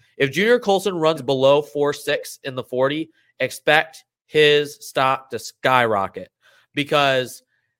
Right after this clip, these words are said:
he is one of the quietest leaders you will ever see. He, he can lead a defense. He's a team captain in Michigan, but he just goes to work. He doesn't talk. He just shuts his mouth and plays his role and does it the best of his ability.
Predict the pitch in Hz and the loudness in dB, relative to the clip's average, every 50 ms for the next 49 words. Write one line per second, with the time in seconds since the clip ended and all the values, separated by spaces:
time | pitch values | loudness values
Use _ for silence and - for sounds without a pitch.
0 | _ _ _ - - 220 262 269 220 214 208 185 170 160 - - 160 151 156 175 | _ _ _ -8 -4 -2 -2 -2 -2 -4 -6 -4 -4 -4 -2 0 2 4 4 4
1 | 175 180 165 - 143 139 147 156 139 127 117 107 107 104 - 113 131 135 135 131 | 2 -2 -6 -8 -8 -8 -6 -6 -4 -4 -4 -4 -6 -8 -10 -8 -4 -2 -2 0
2 | 117 135 143 139 135 127 - - - 147 139 120 101 95 - _ _ _ _ _ | 0 0 0 -2 -2 -4 -8 -8 -8 -8 -8 -6 -8 -10 -14 _ _ _ _ _
3 | _ - 170 170 170 170 - 185 196 240 240 220 202 214 214 208 175 202 208 196 | _ -2 0 0 0 -2 -6 -8 -6 -6 -4 -4 -4 -4 -4 -4 -6 -6 -8 -8
4 | 165 127 139 143 139 - - 180 180 165 175 156 165 - 180 180 180 180 190 180 | -8 -8 -8 -10 -10 -10 -14 -14 -10 -6 -4 -4 -4 -6 -8 -12 -10 -8 -8 -8
5 | 185 180 175 196 196 202 196 - _ _ _ _ _ _ _ _ _ _ _ _ | -8 -8 -8 -8 -8 -8 -12 -16 _ _ _ _ _ _ _ _ _ _ _ _
6 | - 170 165 156 - - - - 196 214 233 233 214 190 170 151 143 131 - _ | 4 4 4 4 2 -4 -12 -10 -6 -4 -4 -4 -4 -4 -4 -4 -6 -8 -12 _
7 | _ _ - - 156 127 113 107 - 160 165 170 156 - 139 131 139 117 - - | _ _ -10 -8 -8 -8 -6 0 2 2 2 2 0 -2 -2 -2 -2 -2 -2 -4
8 | 151 147 185 202 220 214 190 - 156 156 170 - - - - 147 - 165 156 156 | -2 -2 0 0 -2 -4 -4 -2 0 0 0 0 -4 -12 -20 -16 -12 -8 -6 -6
9 | 143 - - 170 180 - 208 180 160 160 160 165 170 170 _ _ - - 135 123 | -4 -4 -2 -4 -4 -4 -6 -8 -4 -4 -2 -2 -4 -6 _ _ -12 -10 -10 -10
10 | 120 107 _ _ _ _ _ _ _ _ - - 165 170 180 185 175 185 151 135 | -12 -20 _ _ _ _ _ _ _ _ -6 -2 0 0 0 0 -2 -6 -10 -6
11 | 135 143 143 143 143 147 147 147 - _ _ _ _ - 131 143 160 165 160 160 | -4 -2 0 0 0 -2 -4 -8 -14 _ _ _ _ -6 0 0 0 0 -2 -4
12 | 147 143 156 151 - 151 156 147 143 123 139 147 139 135 120 110 107 104 - | -2 0 0 0 -2 -4 -8 -8 -6 -4 -4 -2 -2 -2 -2 -4 -8 -10 -12